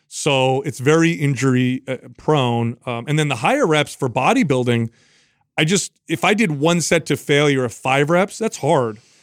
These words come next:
but I don't build up the metabolic stress like if I did twelve reps to failure, right? So the volume's so low on the sets that the reps tend to need to be higher to get the pump and the metabolic type of, uh, of,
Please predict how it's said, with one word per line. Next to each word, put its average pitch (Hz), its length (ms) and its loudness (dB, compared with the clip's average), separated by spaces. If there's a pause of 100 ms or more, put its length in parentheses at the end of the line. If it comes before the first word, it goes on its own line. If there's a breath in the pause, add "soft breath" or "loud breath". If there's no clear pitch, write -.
(220 soft breath)
but 147 120 2
I 175 60 2
don't 208 280 0 (400)
build 175 300 4
up 170 180 0
the 143 80 -2
metabolic 139 760 0 (220)
stress - 640 -4
like 120 200 -4
if 120 120 -4
I 120 80 0
did 113 320 -2 (220)
twelve 160 400 -2
reps 127 240 -4
to 123 80 -4
failure, 110 500 -6 (100)
right? 131 240 -2
So 127 320 0 (380 soft breath)
the 147 80 -4
volume's 175 420 0
so 175 140 0
low 160 180 2
on 147 100 -4
the 127 60 -8
sets - 640 -2
that 131 240 -8
the 127 100 -6
reps 156 600 -2 (220)
tend 139 180 0
to 135 60 2
need 135 180 -2
to 123 40 -10
be 120 120 -10
higher 127 560 0 (560 soft breath)
to 143 100 -2
get 131 220 -2
the 117 80 -10
pump 151 460 0
and 127 100 -4
the 123 40 -4
metabolic 123 520 -2
type 113 200 -4
of, 110 220 -6 (120)
uh, - 60 -10
of, 117 380 -10